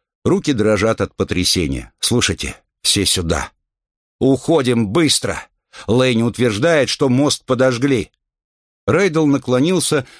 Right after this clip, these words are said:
морщась от боли, развязал вещмешок и достал оттуда странную серебряную штуку. Она блеснула в льющемся снаружи свете,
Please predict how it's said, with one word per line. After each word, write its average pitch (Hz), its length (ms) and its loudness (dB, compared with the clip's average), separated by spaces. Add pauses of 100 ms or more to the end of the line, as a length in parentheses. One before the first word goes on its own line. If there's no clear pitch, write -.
(120)
морщась 107 560 0
от 85 120 0
боли, 139 420 2 (320)
развязал 147 560 2
вещмешок 113 640 -2
и - 20 -4
достал 135 440 0
оттуда 139 540 0 (200)
странную 143 760 0
серебряную 107 760 0
штуку. - 500 -4 (300)
Она 92 180 0
блеснула 127 520 0
в 101 80 -2
льющемся 98 600 0
снаружи 90 480 0
свете, 110 540 -4